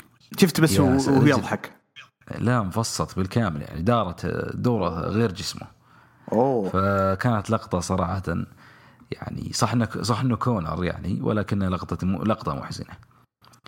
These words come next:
Speaker 2: فالحب-، ال-، ال-، ال-، هذه كانت على نهاية الراوند الأول، وانتهى بعدها النزال. خلاص، ما يقدر يكمل كونر. فكان نزال أول، آه،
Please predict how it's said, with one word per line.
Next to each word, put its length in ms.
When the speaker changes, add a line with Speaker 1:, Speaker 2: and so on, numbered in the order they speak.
Speaker 2:
فالحب-، 720
ال-، 400
ال-، 600
ال-، 20
هذه 260
كانت 300
على 140
نهاية 540
الراوند 280
الأول، 360
وانتهى 320
بعدها 300
النزال. 400
خلاص، 400
ما 200
يقدر 200
يكمل 320
كونر. 340
فكان 380
نزال 200
أول، 340
آه، 720